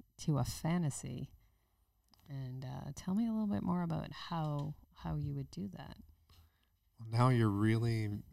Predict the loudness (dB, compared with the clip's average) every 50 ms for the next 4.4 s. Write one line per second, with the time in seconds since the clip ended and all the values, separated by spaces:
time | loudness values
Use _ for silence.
0 | -20 -20 -20 -6 0 2 2 2 2 2 -2 -2 0 0 -2 -2 0 2 2 2
1 | 4 2 2 0 0 4 6 8 10 10 10 8 8 4 2 -2 -6 -8 -6 -4
2 | -4 -4 -4 -6 -8 -10 -10 -12 -14 -16 _ _ _ _ _ -14 -6 -2 -2 -2
3 | 0 -2 -2 0 0 0 2 0 0 0 -2 -2 -2 -2 0 0 0 0 -2 -4
4 | -4 -6 -4 -4 -4 -4 -6 -8